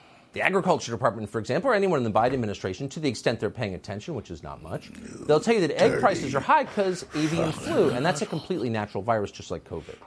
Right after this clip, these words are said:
Speaker 2: You go for a headshot.
Speaker 1: The price have nothing to do with chicken farms burning down. Again, not that anyone in the government tracks that kind of thing. Why would they? 'cause nothing like that could ever happen. Settle down, QAnon!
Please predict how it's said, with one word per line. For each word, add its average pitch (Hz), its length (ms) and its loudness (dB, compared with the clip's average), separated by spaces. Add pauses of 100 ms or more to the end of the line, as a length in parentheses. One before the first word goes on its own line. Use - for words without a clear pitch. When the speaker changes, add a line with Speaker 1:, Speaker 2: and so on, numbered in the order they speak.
Speaker 2:
You - 80 -10
go - 160 -10
for - 180 -10
a - 60 -8
headshot. - 560 -10 (140)
Speaker 1:
The 131 60 -2
price 247 200 2
have 196 100 4
nothing 202 280 4
to 147 100 -6
do 131 100 0
with 113 140 0
chicken 269 280 -2
farms 101 340 -2 (120)
burning 85 300 -4
down. 120 400 -12 (180)
Again, 135 300 0
not 120 220 0
that 104 300 0
anyone 113 340 0
in 95 60 -4
the 95 60 -4
government 104 460 0
tracks - 360 2
that 104 240 -2
kind 92 220 -8
of 76 80 -10
thing. - 440 -14 (500)
Why 101 200 2
would 170 280 0
they? 78 240 -10 (540)
'cause 120 140 -2
nothing 117 220 -2
like 101 100 -4
that 92 160 -2
could 92 100 -4
ever 87 160 -4
happen. 170 380 0
Settle 320 380 2
down, 302 340 4
QAnon! 233 760 4